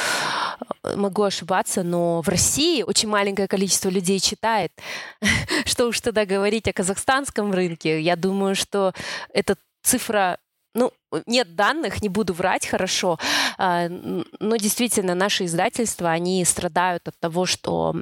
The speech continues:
м, малень-, маленькое количество читателей, многие книги, они даже сразу после издания попадают в библиотеки,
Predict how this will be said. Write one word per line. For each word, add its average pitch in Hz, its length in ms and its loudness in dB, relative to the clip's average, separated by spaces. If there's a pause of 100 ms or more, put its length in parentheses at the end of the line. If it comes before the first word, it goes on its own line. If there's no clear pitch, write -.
(120)
м, 85 480 -6 (240)
малень-, 180 640 0
маленькое 185 540 0
количество 165 640 0
читателей, 226 640 0 (340)
многие 196 440 2
книги, 185 720 0
они 180 260 -2
даже 175 680 2
сразу 180 520 -2
после 175 400 0
издания 180 540 0
попадают 170 580 -2 (220)
в 175 60 -4
библиотеки, 202 800 0